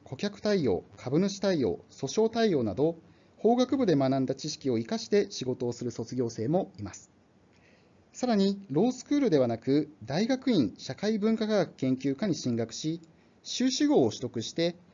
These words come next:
公務員や法律専門職を目指すルートもあります。法学部から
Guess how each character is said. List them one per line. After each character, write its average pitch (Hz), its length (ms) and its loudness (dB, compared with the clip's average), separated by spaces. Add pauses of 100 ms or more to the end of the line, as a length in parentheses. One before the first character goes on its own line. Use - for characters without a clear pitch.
(180)
公 180 160 6
務 190 160 2
員 135 140 2
や 160 320 0
法 190 160 2
律 214 180 -4
専 220 180 0
門 220 140 2
職 214 220 -4
を 165 80 2
目 156 80 2
指 165 120 0
す 165 140 -6
ル 156 140 2
ー - 20 0
ト 156 140 -2
も - 320 2
あ 117 60 -10
り 110 60 -6
ま 101 120 -8
す。 - 160 -16 (1400)
法 269 160 6
学 302 180 2
部 277 80 2
か 135 120 0
ら 147 260 4